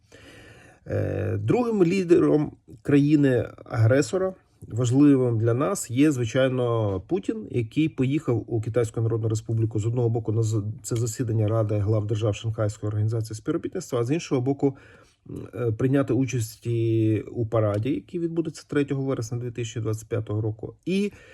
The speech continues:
провести переговори зі Сі Цзіньпіном. З собою, е, Путін взяв дуже представницьку делегацію: це і, м, е, міністр оборони, це і міністр закордонних справ, це і міністр фінансів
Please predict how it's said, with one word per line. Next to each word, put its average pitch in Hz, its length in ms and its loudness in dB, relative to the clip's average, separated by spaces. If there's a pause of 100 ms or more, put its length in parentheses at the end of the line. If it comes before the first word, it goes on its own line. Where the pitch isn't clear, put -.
(600)
провести 139 440 4
переговори 117 560 2
зі 110 120 2
Сі 127 340 -4
Цзіньпіном. 113 500 -2 (280)
З - 60 -18
собою, 190 520 4 (160)
е, 113 100 2
Путін 135 340 0
взяв 117 440 0 (120)
дуже 135 340 2
представницьку 131 560 0
делегацію: 110 600 2
це 104 400 -2
і, 107 480 -4 (440)
м, 104 300 -6
е, 104 340 -4
міністр 113 380 -2
оборони, 147 540 0
це - 420 -6 (200)
і 104 800 0
міністр 107 300 -2
закордонних 117 580 -4
справ, 156 600 0
це 101 260 -4
і 101 100 0
міністр 110 600 -2
фінансів 110 800 -4